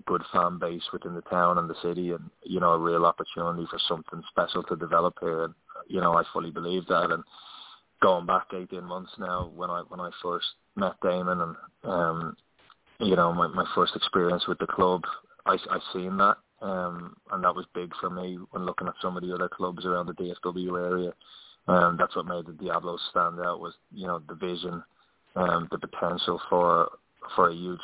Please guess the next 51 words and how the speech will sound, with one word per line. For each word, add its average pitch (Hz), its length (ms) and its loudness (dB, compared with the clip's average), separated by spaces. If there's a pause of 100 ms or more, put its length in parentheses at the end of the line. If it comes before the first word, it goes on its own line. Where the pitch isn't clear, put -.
club 87 320 -2
and 87 80 -2
a 85 40 -8
big 82 200 -8 (100)
fan 85 220 -2
base. 82 280 -4 (100)
And, 80 120 -4 (580)
um, 85 500 4 (100)
I 87 100 2 (100)
feel 87 120 4
like, 82 200 4 (240)
you 85 60 -2
know, 82 100 4
it's 80 180 -6
heading 85 220 2
in 82 220 -6 (120)
the 90 60 4
direction, 85 440 4
and 82 160 2
it's, - 160 -12 (340)
you 110 100 -4
know, 82 180 4
it's, - 520 -14
it's 87 120 -10 (200)
moving 101 360 4
probably 101 280 2
quicker 98 360 0
than, 92 280 -4 (680)
you 98 60 -2
know, 92 160 8
even 90 220 -2
Damon 92 380 2
and 87 200 -6 (220)
some 92 120 0
people 92 220 -2
associated 92 440 2
with 90 100 -2
the - 80 -6
club 90 260 -2
probably 90 260 2
anticipated. 92 760 -2
But, 85 140 2
you 90 100 -2
know, 87 160 -2 (280)
that's - 140 -2
a 92 60 0
good 85 180 0
problem 90 360 2
to 85 80 -2
have, 87 320 2
and 82 100 -10